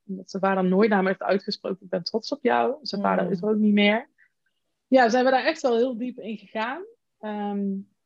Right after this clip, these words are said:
Speaker 1: en heeft hij uiteindelijk na, <laughs> na een lange tijd hardop durven uitspreken, "Ik ben eigenlijk echt heel trots op wie ik ben en waar ik sta."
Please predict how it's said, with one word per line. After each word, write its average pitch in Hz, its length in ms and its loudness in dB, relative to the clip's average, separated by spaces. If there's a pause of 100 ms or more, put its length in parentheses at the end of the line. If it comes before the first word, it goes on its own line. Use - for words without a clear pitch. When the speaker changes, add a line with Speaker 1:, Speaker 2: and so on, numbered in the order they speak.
Speaker 1:
en 226 160 4
heeft 254 300 4
hij 277 120 2
uiteindelijk 262 680 0
na, 240 160 -2 (200)
<laughs> - 120 -20
na 226 220 -8
een 233 80 -6
lange 240 280 -4
tijd 220 340 2 (420)
hardop 277 440 2
durven 226 240 0
uitspreken, 202 880 -6
"Ik 220 140 -10
ben 214 140 -8
eigenlijk 196 380 -6
echt 196 200 -4
heel 196 280 2
trots - 580 -4
op - 180 -10
wie 208 160 2
ik 185 80 -2
ben 185 200 4
en 175 60 0
waar 170 140 0
ik 170 100 -6
sta." 185 380 -6